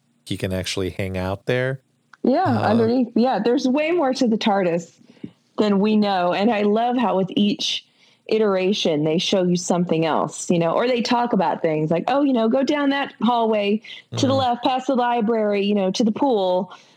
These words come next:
Speaker 2: you know, the things that we just never see.
Speaker 1: Yeah, the pool in the library, uh, that, uh, this doctor fell in when the, when the tardis was upside down or sideways.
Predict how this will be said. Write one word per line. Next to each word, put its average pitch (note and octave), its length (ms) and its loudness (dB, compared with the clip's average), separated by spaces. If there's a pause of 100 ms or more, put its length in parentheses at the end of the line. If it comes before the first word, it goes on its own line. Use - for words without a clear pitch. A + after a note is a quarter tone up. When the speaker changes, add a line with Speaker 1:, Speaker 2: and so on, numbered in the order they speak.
(520)
Speaker 2:
you G#3+ 140 0
know, F3 160 0
the A3 100 2
things B3 300 2
that A#3 100 0
we A3 140 2
just A3+ 160 0
never G3+ 400 2
see. E3 600 0 (460)
Speaker 1:
Yeah, G#2 180 2
the F#2+ 120 0
pool A2 360 0
in G#2+ 120 -2
the G2+ 80 -2
library, F2+ 1040 -2 (240)
uh, F#2+ 360 -6
that, G2 400 -6 (200)
uh, F2+ 360 -6 (220)
this A2 360 -4
doctor F2+ 680 -4 (400)
fell G2 340 -4
in F2 280 -6
when F2 180 -6
the, F#2+ 180 -6
when G2 140 -6
the F2+ 100 -4
tardis F2 480 -4
was F#2 200 -6
upside F2 340 -6
down F2 340 -6
or E2+ 140 -8
sideways. E2+ 720 -6